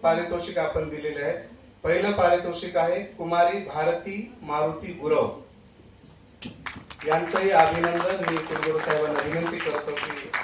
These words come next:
त्यांना स्मृतिचिन्ह व प्रमाणपत्र देऊन या ठिकाणी त्यांचा गौरव करावा. दुसरं पारितोषिक जात आहे कुमारी सुजाता मारुती गावडे, त्या आज काही कारणास्तव आलेल्या नाहीत ना, अ,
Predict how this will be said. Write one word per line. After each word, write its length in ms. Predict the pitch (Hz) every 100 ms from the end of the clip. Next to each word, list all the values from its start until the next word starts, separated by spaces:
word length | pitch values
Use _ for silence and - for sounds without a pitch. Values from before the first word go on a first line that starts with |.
| -
त्यांना 280 | 143 143 135
स्मृतिचिन्ह 720 | - 156 156 170 170 165 170
व 100 | 175
प्रमाणपत्र 720 | 165 147 143 139 135 135 135
देऊन 260 | 135 151 - - - - - -
या 120 | 143
ठिकाणी 360 | 139 139 147 143
त्यांचा 460 | 143 135 135 139
गौरव 440 | 135 135 135 135 135
करावा. 420 | 131 123 135 - - - - - - - - - - - -
दुसरं 320 | 165 165 202 202
पारितोषिक 640 | 185 180 180 - 190 202
जात 280 | 175 170 175
आहे 280 | 180 185
कुमारी 420 | 175 165 170 170 175
सुजाता 640 | 165 156 175 170 185 180
मारुती 460 | 156 156 156 165 160
गावडे, 600 | 151 143 156 135 - - - - - - - - - -
त्या 240 | 165 165
आज 160 | 175 -
काही 240 | 175 170
कारणास्तव 640 | 170 160 156 160 160 175 160
आलेल्या 380 | 151 151 151
नाहीत 280 | 139 127 -
ना, 60 | - 226 - - - - - - - -
अ, 420 | 135 139 139